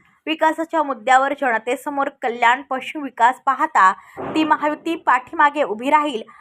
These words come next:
आणि भरघोस मतांनी निवडून देईल, असा विश्वास उमेदवार विश्वनाथ भोईर यांनी यावेळी व्यक्त केला. या सभेला भाजपचे ज्येष्ठ नेते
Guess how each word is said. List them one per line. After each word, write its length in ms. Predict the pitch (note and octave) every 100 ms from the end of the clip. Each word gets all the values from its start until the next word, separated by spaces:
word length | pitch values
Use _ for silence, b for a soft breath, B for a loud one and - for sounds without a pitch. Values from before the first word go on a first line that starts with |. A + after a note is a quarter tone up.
| B
आणि 220 | A#3 B3+
भरघोस 560 | B3+ B3 B3 B3 D4 -
मतांनी 440 | B3 G#3+ A3+ B3 B3+
निवडून 420 | A#3+ C4 D#4+ F#4
देईल, 240 | D4+ A#3 F#3 G#3
असा 240 | A3 A#3
विश्वास 540 | A#3 C#4 - G#3 G#3+ _ B B B
उमेदवार 540 | B3 C4 C4 B3+ C4
विश्वनाथ 360 | B3+ - C4 A#3+ A#3+
भोईर 160 | B3 A#3
यांनी 300 | G#3+ G3 G#3
यावेळी 360 | G#3 F3+ F3+ F#3+
व्यक्त 320 | G3 G3 - -
केला. 200 | A3+ G#3+ - b b b b
या 200 | G#3 F#3 G#3
सभेला 380 | B3 A3 A3+ A#3 B3+
भाजपचे 520 | A#3 G#3 A3 A3 -
ज्येष्ठ 300 | A#3 A3+ -
नेते 380 | B3+ B3+ B3+ C4